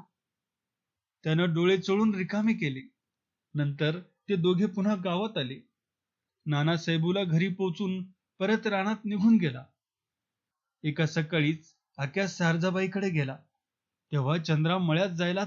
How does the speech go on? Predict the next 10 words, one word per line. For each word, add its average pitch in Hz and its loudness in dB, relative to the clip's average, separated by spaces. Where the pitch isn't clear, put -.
तयार 202 -2
झाली 208 0
होती. - -6
अगदी 143 0
सकाळी 160 -2
दवबिंदूनी 170 0
भिजलेली 170 0
फुलं 190 -4
दिसावं 185 -6
तशी 175 -4